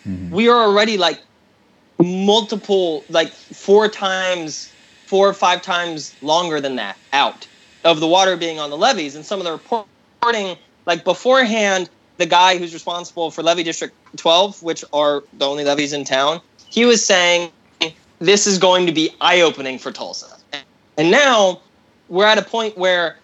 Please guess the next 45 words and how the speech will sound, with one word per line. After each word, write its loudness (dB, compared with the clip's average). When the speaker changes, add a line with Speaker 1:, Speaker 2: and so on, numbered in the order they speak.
Speaker 2:
they 2
have -4
more -2
pumps -6
than -4
they -2
have -2
hoses, -4
and 2
they're 4
putting 0
pumps -4
with -2
their 2
mouths 0
just -4
in -4
people's 0
yards, 0
like, -2
on 2
their 4
side 0
and -4
shit -10
to -10
pull -6
the -4
water -2
out, 0
because -4
the 2
water 4
is -2
going -2
underneath -2
the -8
levees -2
and -8
coming 0
out 0
through, -6
like, -2
storm -6
drains -12